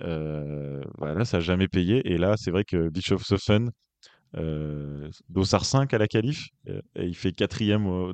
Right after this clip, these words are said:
au, de la qualif. Et puis, euh, bah, il, il, alors, sans être aussi haut, il fait douzième de l'épreuve et, euh,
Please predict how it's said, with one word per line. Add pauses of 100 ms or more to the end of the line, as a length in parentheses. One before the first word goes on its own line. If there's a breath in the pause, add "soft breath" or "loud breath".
(140)
au,
de
la
qualif. (760 soft breath)
Et
puis,
euh,
bah,
il,
il,
alors,
sans
être
aussi
haut,
il
fait
douzième
de
l'épreuve
et,
euh,